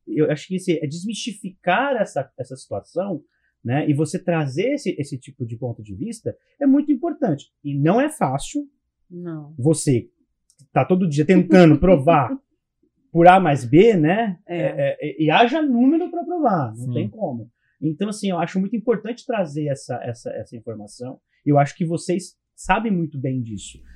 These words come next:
Speaker 1: né? É,
Speaker 2: Mas
Speaker 1: é,
Speaker 2: isso
Speaker 1: é,
Speaker 2: que o,
Speaker 1: esses
Speaker 2: isso que o
Speaker 1: dados,
Speaker 2: Guilherme
Speaker 1: né?
Speaker 2: está falando, isso é muito real, e nós falamos disso também no outro dia, porque, é, com a vinda da internet, toda, né, é, essas questões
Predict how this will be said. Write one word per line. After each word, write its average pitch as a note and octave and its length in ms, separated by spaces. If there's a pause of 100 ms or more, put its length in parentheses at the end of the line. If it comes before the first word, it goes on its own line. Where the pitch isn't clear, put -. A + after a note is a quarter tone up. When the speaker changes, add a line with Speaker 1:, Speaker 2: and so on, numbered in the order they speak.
(220)
Speaker 1:
né? A2+ 340
É, B2 280
Speaker 2:
Mas G#3+ 180
Speaker 1:
é, C4+ 40
Speaker 2:
isso C4 140
Speaker 1:
é, A#3+ 40
Speaker 2:
que C4 80
o, - 40
Speaker 1:
esses A#3 140
Speaker 2:
isso - 100
que A#3+ 60
o - 20
Speaker 1:
dados, B3 300
Speaker 2:
Guilherme G#3 300
Speaker 1:
né? G3+ 40
Speaker 2:
está F#3 180
falando, G3+ 680
isso G#3 220
é A3 40
muito A#3 200
real, A3 440
e G3+ 40
nós F#3 280
falamos F#3+ 380
disso F3 260
também F3+ 420
no F3+ 60
outro E3+ 200
dia, G3 380 (800)
porque, A#3 840
é, G3 420
com E4 180
a E4+ 100
vinda A3 460
da F3+ 100
internet, F#3 1000
toda, C#4 600 (540)
né, A3+ 360 (640)
é, F3+ 420
essas F3+ 280
questões F#3 880